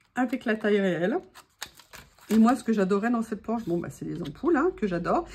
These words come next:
Et vous aviez également les trois mots qui sont écrits ici. Et j'adorais l'écriture à la police de caractère qui avait été utilisée, que je trouvais géniale. Et en plus,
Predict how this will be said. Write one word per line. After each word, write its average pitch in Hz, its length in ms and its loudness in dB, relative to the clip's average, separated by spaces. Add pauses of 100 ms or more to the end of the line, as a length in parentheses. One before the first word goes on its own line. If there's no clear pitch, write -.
(240)
Et - 80 2
vous 233 240 4
aviez 240 260 2
également 247 560 2 (340)
les 254 160 -2
trois 285 260 6
mots 277 180 8
qui 269 160 -6
sont 226 180 0
écrits 233 360 0
ici. 254 280 -4
Et 302 80 2
j'adorais 226 540 0
l'écriture 233 520 -2
à 220 60 2
la 170 80 0
police 240 320 0
de 226 100 -2
caractère 220 520 -4
qui - 100 -6
avait 185 180 0
été 190 220 -4
utilisée, 214 380 -4
que 240 60 -4
je 226 40 -10
trouvais 185 240 -2
géniale. 196 420 2 (440)
Et 320 160 6
en 330 140 8
plus, 285 280 0